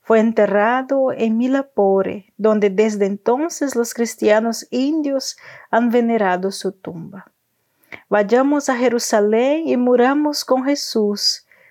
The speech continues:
había dicho Tomás en el año treinta y tres después de Cristo. Ahora lo había hecho en Milapore, con vistas a la bahía de Bengala, a más de trescientas mil millas de su casa.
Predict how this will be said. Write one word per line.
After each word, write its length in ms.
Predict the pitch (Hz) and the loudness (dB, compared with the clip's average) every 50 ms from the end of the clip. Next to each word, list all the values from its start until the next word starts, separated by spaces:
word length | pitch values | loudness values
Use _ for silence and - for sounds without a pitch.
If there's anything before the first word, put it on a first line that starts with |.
| _ _ - | _ _ -4
había 320 | - 202 208 208 208 208 202 | 0 0 2 4 4 4 4
dicho 340 | 190 226 240 226 - 247 220 _ _ _ | 4 0 -2 -2 -4 -8 -8 _ _ _
Tomás 800 | - 220 202 190 190 190 202 226 262 285 311 311 - - - - _ _ _ _ | 0 0 0 0 0 -2 -2 -2 -2 -4 -4 -6 -10 -14 -14 -16 _ _ _ _
en 200 | - - 220 220 | -2 0 2 4
el 160 | 220 214 220 233 | 4 4 6 4
año 240 | 233 240 233 226 | 4 4 2 0
treinta 440 | 226 - - 277 311 349 370 - 339 | -2 -2 -2 -2 0 -2 -2 -2 -2
y 60 | 311 | -2
tres 380 | 302 - 277 214 196 196 190 196 | -2 -2 -2 -2 -2 -2 -2 -4
después 500 | - 190 185 - - - 190 190 175 170 | -6 -6 -6 -6 -6 -4 -4 -4 -4 -6
de 100 | 190 196 | -12 -14
Cristo. 540 | - - - 202 190 - - - - _ _ _ _ _ _ _ _ _ _ _ _ _ - | -14 -16 -18 -18 -18 -18 -18 -20 -20 _ _ _ _ _ _ _ _ _ _ _ _ _ -2
Ahora 500 | 196 202 196 190 196 214 233 254 269 269 | 2 4 4 6 6 4 4 2 0 -2
lo 160 | 254 247 254 | -2 0 0
había 400 | 254 254 247 233 240 254 254 254 | 0 0 0 -2 -2 -4 -4 -4
hecho 540 | 240 196 180 190 - - - - 208 202 - _ _ _ _ _ _ _ - | -6 -6 -8 -8 -12 -14 -18 -16 -16 -18 -18 _ _ _ _ _ _ _ -4
en 160 | 196 214 214 | -2 0 2
Milapore, 880 | 214 220 233 233 240 233 233 _ - 196 196 196 196 190 185 185 196 - | 2 2 2 2 0 -2 -4 _ 2 2 4 4 4 2 0 -2 -4 -6
con 260 | - - 214 214 208 | -2 -2 -2 -2 0
vistas 560 | 196 233 269 330 - - - - 311 285 277 | -2 0 0 0 -2 -4 -2 0 0 0 0
a 60 | 277 254 | 0 0
la 160 | 247 240 233 | 0 0 0
bahía 400 | 226 233 220 220 233 254 269 277 | 2 2 0 0 0 -2 -2 -2
de 120 | 269 262 | 0 0
Bengala, 760 | 247 254 262 269 262 233 240 214 202 202 208 214 208 208 - _ _ _ _ _ - - - - - | -2 -2 -2 -4 -6 -6 -4 -4 -4 -4 -4 -6 -8 -12 -14 _ _ _ _ _ -20 -20 -20 -12 -4
a 100 | - 202 | -2 -2
más 420 | 214 208 208 226 240 254 277 277 - | 0 0 0 0 0 -2 -4 -4 -6
de 80 | 254 | -8
trescientas 880 | 240 - 233 226 214 - - - 277 294 320 339 - - 311 302 294 - | -8 -4 -4 -4 -4 -4 -6 -2 0 0 -2 -2 0 0 0 0 0 -2
mil 280 | 285 277 277 285 285 269 | -2 0 0 0 0 -2
millas 600 | 226 208 208 220 220 214 214 202 190 196 196 - | -2 -2 -2 0 0 0 -2 -2 -2 -4 -4 -6
de 100 | 202 202 | -6 -6
su 220 | - - 196 - | -6 -10 -12 -12
casa. 580 | - - 170 190 185 - - - - 220 202 | -8 -8 -8 -8 -8 -10 -12 -12 -12 -14 -20